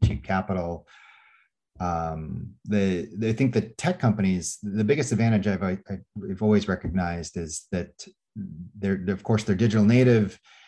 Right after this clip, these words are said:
and they just come with a, oftentimes a, a differential mission that, it, and differential people that attracts talent.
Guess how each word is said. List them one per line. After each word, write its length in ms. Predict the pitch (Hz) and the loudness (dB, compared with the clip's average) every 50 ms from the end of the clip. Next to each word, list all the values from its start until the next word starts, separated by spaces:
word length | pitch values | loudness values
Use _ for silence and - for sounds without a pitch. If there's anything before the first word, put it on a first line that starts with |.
| _ _ _ _ - | _ _ _ _ 0
and 100 | 101 104 | 2 4
they 80 | 110 | 4
just 240 | 107 117 113 - - | 4 2 0 -2 -2
come 220 | - 127 127 123 123 | 0 4 4 6 6
with 160 | 117 110 98 | 4 4 2
a, 340 | 104 98 95 95 92 90 92 | 0 -2 -2 -2 -4 -6 -6
oftentimes 540 | 110 123 120 - 127 - - 123 113 104 101 | -8 -8 -4 -4 -4 -2 0 0 0 0 -2
a, 120 | 95 90 - _ _ | -4 -6 -8 _ _
a 60 | 107 85 85 87 85 - _ | -14 -12 -12 -16 -20 -6 _
differential 580 | 117 107 107 - - 110 110 107 107 - 92 90 | -2 -2 0 0 2 4 4 4 4 2 -2 -2
mission 720 | 87 85 87 92 95 - - 139 147 156 165 165 160 - - - 95 | -2 -2 -2 -2 -4 -4 -4 -4 -2 0 -2 -2 -2 -6 -10 -8 -4
that, 180 | 101 92 92 | -2 -2 -2
it, 140 | 90 - - _ _ | -2 -6 -8 _ _
and 180 | 101 92 92 87 | -2 0 0 0
differential 460 | 113 110 - - 117 110 113 - - | 0 -2 0 0 -2 -2 -2 -4 -8
people 540 | - - - 107 104 - 127 135 139 - - | -10 -4 -4 -4 -2 -2 -2 -2 -2 -4 -4
that 140 | 104 98 98 | -4 -4 -4
attracts 960 | 90 - - - - - 101 101 104 101 98 - - - - - - - _ _ _ _ _ | -4 -6 -8 -10 -4 0 0 2 2 0 -2 -6 -8 -10 -8 -10 -10 -14 _ _ _ _ _
talent. 520 | - - 98 92 80 80 76 67 65 - | -4 -2 -2 -2 -2 -4 -8 -12 -14 -14